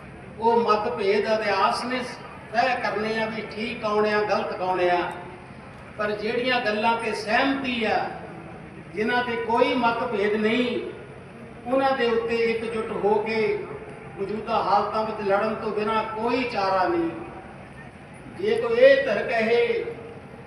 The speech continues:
ਵੀ ਮੈਂ ਇਕੱਲਿਆਂ ਟਾਕਰਾ ਕਰ ਸਕਦੀ ਆ ਔਰ ਇਹ ਵਹਿਮ ਪਾਵੇ ਵੀ ਦੂਜਾ ਛੋਟਾ ਤੇ ਮੈਂ ਵੱਡਾ,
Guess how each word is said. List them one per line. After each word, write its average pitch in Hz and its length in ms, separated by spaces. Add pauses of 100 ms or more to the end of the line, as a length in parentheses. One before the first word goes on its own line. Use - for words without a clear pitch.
(160)
ਵੀ 220 120
ਮੈਂ 214 220
ਇਕੱਲਿਆਂ 233 600
ਟਾਕਰਾ 226 440 (100)
ਕਰ 214 140
ਸਕਦੀ 214 520
ਆ 202 100 (1400)
ਔਰ 208 120
ਇਹ 254 220 (240)
ਵਹਿਮ 269 380
ਪਾਵੇ 240 420
ਵੀ 233 120 (100)
ਦੂਜਾ 233 360 (180)
ਛੋਟਾ 226 340
ਤੇ 226 180
ਮੈਂ 208 320
ਵੱਡਾ, 220 360